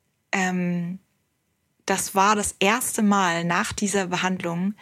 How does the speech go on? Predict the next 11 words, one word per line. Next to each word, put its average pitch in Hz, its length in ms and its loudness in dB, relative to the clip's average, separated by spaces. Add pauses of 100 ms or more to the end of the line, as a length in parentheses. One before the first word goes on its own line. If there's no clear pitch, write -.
(280)
dass 180 200 -2
ich - 160 -2
wieder 180 140 4
ins 175 140 -4
Café 190 300 6
gegangen 165 420 2
bin 170 440 2
und 170 540 -2 (480)
mir 180 520 2
einen 170 400 -2
Kaffee 151 640 2